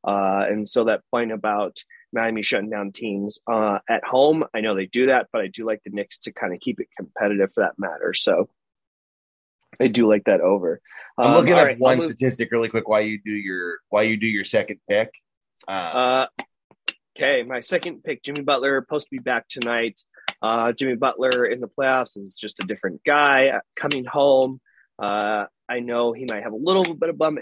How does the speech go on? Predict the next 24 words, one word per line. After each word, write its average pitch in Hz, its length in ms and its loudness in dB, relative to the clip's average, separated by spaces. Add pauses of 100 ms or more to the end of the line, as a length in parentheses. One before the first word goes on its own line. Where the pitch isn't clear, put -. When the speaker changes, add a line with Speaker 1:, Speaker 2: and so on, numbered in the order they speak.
Speaker 1:
ankle, 139 240 -4
but 117 140 -2
I 107 40 -4
still 139 380 -2
like 117 300 -4
the, 107 380 -4
his 131 160 -12
ability 113 360 -2
to - 80 -10
score 117 380 0
here. 110 260 -2
So - 160 -8
give 131 160 -10
me 135 140 -6
Jimmy 143 240 -6
Butler 113 340 -2 (100)
over 127 480 2 (320)
twenty-seven 170 420 -2
and 151 80 -8
a - 20 -14
half 151 180 -6 (120)
points, 143 320 -4
it's - 120 -20 (160)
plus 135 340 -8